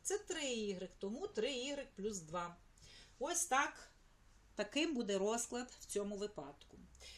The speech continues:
І знову аналогічно, сто а в квадраті —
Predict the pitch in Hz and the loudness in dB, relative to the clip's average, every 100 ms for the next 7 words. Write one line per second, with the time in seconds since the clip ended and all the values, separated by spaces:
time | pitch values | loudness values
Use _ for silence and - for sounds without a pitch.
0 | - - 359 302 359 349 302 277 277 262 | -14 2 2 4 4 4 4 4 6 6
1 | 214 240 262 214 - 175 165 147 147 - | 4 2 0 2 2 2 -4 -10 -12 -4
2 | - - - 277 226 190 214 214 196 226 | 2 2 2 4 4 4 4 4 2 -2
3 | 208 254 359 392 - | 0 4 4 2 -2